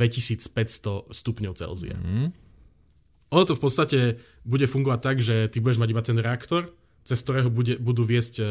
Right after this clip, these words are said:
Speaker 1: trúbky, cez, do ktorých sa bude vháňať tekutý vodík. A tým, ako on sa zohreje na túto vysokú teplotu, tak čo sa stane s plynom, keď ho zohrieš?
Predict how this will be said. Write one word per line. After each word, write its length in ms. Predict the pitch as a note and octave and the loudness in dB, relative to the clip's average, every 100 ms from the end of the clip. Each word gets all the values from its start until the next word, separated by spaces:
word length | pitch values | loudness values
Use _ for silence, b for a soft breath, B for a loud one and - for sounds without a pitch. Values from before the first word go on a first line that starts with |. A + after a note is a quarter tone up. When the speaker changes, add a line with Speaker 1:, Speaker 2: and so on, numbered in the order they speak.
| G#2 | -4
Speaker 1:
trúbky, 680 | - C3+ C3 - C#3+ D#3 - _ _ | 0 2 2 -2 -4 -4 -8 _ _
cez, 180 | - - | -8 -8
do 260 | - A#2 | -6 -4
ktorých 280 | A2+ - A#2 | -2 -2 0
sa 100 | - | 0
bude 220 | A#2 A#2+ | 2 2
vháňať 560 | G#2+ G#2+ B2 B2 A#2 - b b | 2 2 4 4 2 -2 b b
tekutý 400 | - A#2+ B2+ A#2 | -6 -4 -2 -2
vodík. 520 | G#2 G#2+ A2+ D#3+ F3 - b b b b - | -2 0 -2 -4 -6 -14 b b b b -16
A 80 | |
tým, 340 | - F3 G#3 G#3 B B | -2 2 2 0 B B
ako 180 | A#2 B2 | -4 0
on 100 | C3 | 2
sa 80 | B2+ | 2
zohreje 420 | A2+ A#2+ B2+ C3+ | 4 4 4 2
na 80 | A#2+ | 0
túto 220 | A#2 - | -2 -4
vysokú 340 | A#2+ C#3 C3+ B2+ | 0 0 -2 -2
teplotu, 480 | A2+ A2 C3+ C3+ | -2 -2 -2 -2
tak 240 | F#3 A2+ - | -4 -4 -4
čo 140 | - | -6
sa 140 | A#2+ A#2+ | -2 -2
stane 440 | - - - B2 | -4 -8 -2 -2
s 80 | A#2+ | -2
plynom, 300 | - C3 C3 | -2 0 0
keď 180 | C3 C3 | 2 2
ho 60 | |
zohrieš? 560 | B2+ B2+ C3+ D#3+ E3+ - | 2 2 0 -2 -4 -12